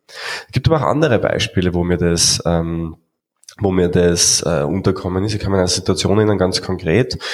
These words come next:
an der Uni damals noch, da wo es drum gegangen ist, zu, äh, präsentieren und vor einer Gruppe, also ich hab das auch nie gekonnt, aber bei mir war es, glaub ich, ein anderer Grund und hat eine,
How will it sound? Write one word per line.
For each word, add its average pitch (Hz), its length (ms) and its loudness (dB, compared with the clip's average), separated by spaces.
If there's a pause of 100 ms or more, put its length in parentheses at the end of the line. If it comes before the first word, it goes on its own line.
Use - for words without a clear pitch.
(220)
an 92 120 -2
der 87 120 0
Uni 143 220 4
damals 127 440 2
noch, 123 360 0 (360)
da 92 180 2
wo 92 140 4
es 90 100 -2
drum 95 160 -4
gegangen 95 380 0
ist, 92 420 0
zu, 87 640 -2
äh, 85 220 0
präsentieren 92 880 -2 (420)
und 95 640 2
vor 92 160 -2
einer 92 100 2
Gruppe, 123 380 0
also 92 180 2
ich 90 60 4
hab - 80 -8
das - 100 -6
auch 110 100 2
nie 123 140 2
gekonnt, 123 580 -4
aber 87 440 2
bei 90 80 -2
mir 92 100 2
war 95 60 2
es, 92 100 0
glaub 87 140 -2
ich, 80 60 2
ein 71 60 2
anderer 87 240 -2
Grund 104 300 0
und 98 140 0
hat 90 100 -2
eine, 92 800 2